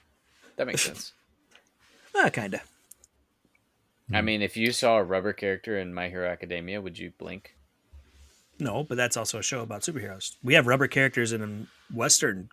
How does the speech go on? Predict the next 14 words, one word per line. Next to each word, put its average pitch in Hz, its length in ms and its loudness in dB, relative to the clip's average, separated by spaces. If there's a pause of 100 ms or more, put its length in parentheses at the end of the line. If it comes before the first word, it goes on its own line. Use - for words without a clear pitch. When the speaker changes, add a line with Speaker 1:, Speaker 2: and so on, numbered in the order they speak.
(480)
Speaker 2:
comics 107 440 -2
and 98 240 -6
Speaker 1:
Nope. 107 200 0
Speaker 2:
superhero 117 300 -4
Speaker 1:
There's 104 180 2
Speaker 2:
movies. 95 240 -2
Speaker 1:
zero 87 380 0
of 90 160 -2
them. 110 100 -6
Speaker 2:
We 120 460 4
Speaker 3:
Yeah. 123 200 6
Speaker 2:
do. 95 320 -4 (320)
Speaker 3:
<laughs> - 1120 8 (600)
Speaker 1:
<laughs> - 500 -4